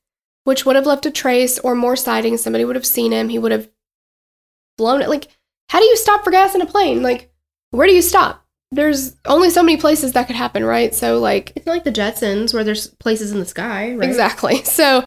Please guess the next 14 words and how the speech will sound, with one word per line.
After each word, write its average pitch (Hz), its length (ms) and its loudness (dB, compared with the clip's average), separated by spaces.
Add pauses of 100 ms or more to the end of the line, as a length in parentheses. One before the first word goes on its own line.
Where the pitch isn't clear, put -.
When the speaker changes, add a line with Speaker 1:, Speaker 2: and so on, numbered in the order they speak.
(420)
Speaker 1:
somebody's 415 460 4
gonna 339 180 2
have 269 140 0
s-, - 240 -8 (140)
somebody 403 260 4
would 349 80 4
have 277 100 -2
seen - 220 4
him. 113 300 -6 (140)
Like, 226 380 -2
they 247 120 0
would 226 120 -2
know. 156 240 -2 (1040)
Joe 311 240 4